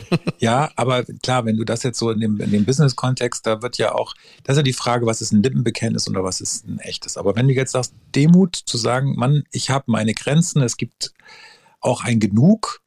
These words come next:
Speaker 2: wie du es eben so schön gesagt hast. Was ist denn genug? Kann ich zufrieden sein? Kann ich auch jetzt mal an den anderen denken oder die andere
Speaker 1: Mhm.
Speaker 2: und nicht nur an mich?
Speaker 1: Mhm.
Speaker 2: Äh, und kann ich vielleicht erstmal damit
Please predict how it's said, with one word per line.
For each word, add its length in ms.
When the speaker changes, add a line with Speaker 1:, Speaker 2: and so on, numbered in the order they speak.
Speaker 2:
wie 120
du 60
es 120
eben 180
so 100
schön 260
gesagt 440
hast. 380
Was 180
ist 200
denn 180
genug? 380
Kann 160
ich 100
zufrieden 480
sein? 540
Kann 160
ich 180
auch 140
jetzt 320
mal 400
an 380
den 240
anderen 560
denken 480
oder 160
die 180
andere 640
Speaker 1:
Mhm. 400
Speaker 2:
und 120
nicht 180
nur 140
an 140
mich? 520
Speaker 1:
Mhm. 120
Speaker 2:
Äh, 80
und 300
kann 220
ich 100
vielleicht 280
erstmal 260
damit 240